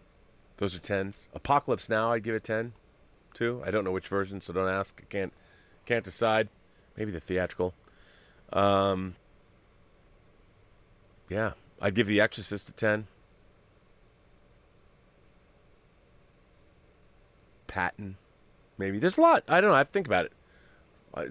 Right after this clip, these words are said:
now I'm, I'm gonna get lost in thought. I'll get lost in thought. Um, but that's a great question. Lawrence sends in a tip and says, "Wasn't there a Lionsgate presentation at CinemaCon?" There was. I think it was the last one. No, I,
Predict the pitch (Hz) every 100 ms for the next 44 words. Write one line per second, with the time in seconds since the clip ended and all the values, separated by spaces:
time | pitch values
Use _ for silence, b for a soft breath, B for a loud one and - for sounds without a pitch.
0 | 87 123 131 113 - 110 117 117 107 92
1 | 113 120 120 123 110 131 127 - - -
2 | _ _ _ _ 92 92 - 90 95 104
3 | - - - 110 - 90 73 - - _
4 | _ _ _ _ b b b b b _
5 | - 90 87 87 85 82 82 _ _ _
6 | _ _ _ _ 123 - - 104 110 110
7 | - - b b b b b b 165 233
8 | 165 - - - - _ - - 135 120
9 | 123 104 135 120 101 113 104 127 185 254
10 | 196 156 120 117 127 139 - 143 139 -
11 | 135 117 123 127 127 131 104 - 127 127
12 | 123 131 127 135 - 107 123 117 147 95
13 | 101 120 117 101 104 107 107 120 117 156
14 | 143